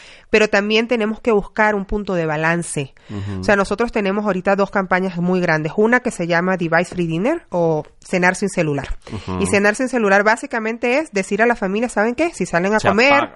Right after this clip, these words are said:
Speaker 2: ajá.
Speaker 1: si comen en casa, solo por ese ratito, pongan todos los aparatos a un lado y dense el tiempo como familia de conversar,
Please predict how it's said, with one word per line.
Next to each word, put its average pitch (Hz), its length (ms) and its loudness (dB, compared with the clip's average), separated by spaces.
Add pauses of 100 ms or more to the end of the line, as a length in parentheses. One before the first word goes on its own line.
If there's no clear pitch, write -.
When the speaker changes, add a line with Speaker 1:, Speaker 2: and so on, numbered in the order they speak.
Speaker 2:
ajá. - 380 -16
Speaker 1:
si 208 140 -2
comen 208 300 2
en 190 120 -2
casa, 208 600 0 (200)
solo 359 320 4
por 302 160 0
ese 320 160 -4
ratito, 330 520 -2 (240)
pongan 285 560 4 (100)
todos 285 400 2
los 226 160 0
aparatos 185 500 0
a 190 60 2
un 196 160 2
lado 226 420 2 (520)
y 226 140 2
dense 262 460 2
el 294 120 -2
tiempo 262 400 -2
como 196 200 -2
familia 180 720 0
de 185 200 0
conversar, 180 760 -2